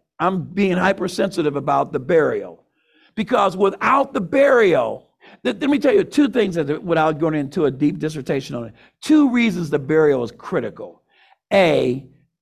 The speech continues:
the burial confirmed that Jesus had in fact died on the cross.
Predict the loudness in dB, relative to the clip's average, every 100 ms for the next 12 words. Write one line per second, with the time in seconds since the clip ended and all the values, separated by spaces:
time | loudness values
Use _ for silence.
0 | _ -4 -4 2 4 4 4 4 0 -2
1 | -10 -4 -2 -4 -2 2 4 4 2 0
2 | -4 -10 -2 0 0 -2 -2 0 -2 -4
3 | -6 -4 -8 -8 -8 -8 -12 -12 -10 -8
4 | -6 -6 -6 -10 -8 -6 -6 -10 -14